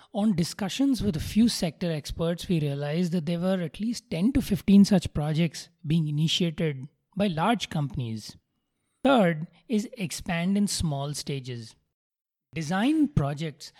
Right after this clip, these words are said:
where capacity can be increased in stages. This will minimize the upfront funding needs and also reduce the risks of any project delays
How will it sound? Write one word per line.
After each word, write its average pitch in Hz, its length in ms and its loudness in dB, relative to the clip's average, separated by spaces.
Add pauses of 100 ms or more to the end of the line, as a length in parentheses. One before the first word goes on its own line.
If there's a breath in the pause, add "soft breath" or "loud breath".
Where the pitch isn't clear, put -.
(160 soft breath)
where 180 140 -4
capacity 196 640 -6
can 226 160 4
be 170 180 -2
increased 156 540 2
in 180 140 6
stages. 123 680 -4 (440 loud breath)
This - 200 4
will 302 140 6
minimize 170 640 4
the 156 180 -2
upfront 165 600 -4
funding 147 440 -2
needs 196 460 0
and 156 180 -4
also 151 300 -6
reduce 151 580 -2
the 160 120 -2
risks 160 420 -4
of 156 140 -8
any 175 180 4
project 147 640 -4
delays 160 500 -4